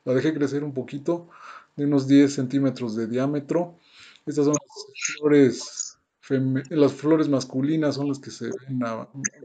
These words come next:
más, las que se, están más a la vista y las femeninas pues están más cerca de,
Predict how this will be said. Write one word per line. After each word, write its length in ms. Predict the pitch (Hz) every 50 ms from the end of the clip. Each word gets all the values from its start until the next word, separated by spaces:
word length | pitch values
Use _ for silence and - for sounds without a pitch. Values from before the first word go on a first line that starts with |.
| -
más, 480 | 139 135 135 - - - - - - 226 - 208
las 160 | 165 143 139
que 100 | - -
se, 260 | - - 151 147 147 143 139 139 - - 135 _ _ _ _ _ _ _ _ - - _ - 170
están 220 | - - 165 170
más 120 | 170 156
a 60 | 151 139
la 100 | 135 135
vista 320 | 143 156 156 156 - 139
y 40 | 135
las 180 | 131 127 120
femeninas 520 | - 139 135 131 127 131 139 139 - - -
pues 140 | - 127 117
están 280 | 117 117 127 143 135 135
más 160 | 135 131 131
cerca 320 | 135 123 123 - 127 113
de, 140 | 110 - 214